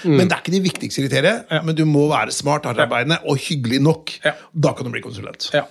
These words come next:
Speaker 1: jeg ville vel sagt noe sånt noe som at, eh, du må være sosialt, eh, intelligent,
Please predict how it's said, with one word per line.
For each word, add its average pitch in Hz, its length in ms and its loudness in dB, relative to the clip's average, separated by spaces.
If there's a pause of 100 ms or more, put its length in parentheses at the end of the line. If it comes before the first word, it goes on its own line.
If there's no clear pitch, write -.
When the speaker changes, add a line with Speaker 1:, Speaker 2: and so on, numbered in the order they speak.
Speaker 1:
jeg 151 140 0
ville 147 160 0
vel 139 120 -2
sagt - 340 -4
noe 135 80 -4
sånt 120 260 -6
noe 127 80 -4
som 123 340 -4
at, - 560 -6
eh, 123 380 0
du 127 100 -6
må 123 140 -4
være 120 160 -4
sosialt, 110 800 -6
eh, 120 340 -6
intelligent, 131 500 -8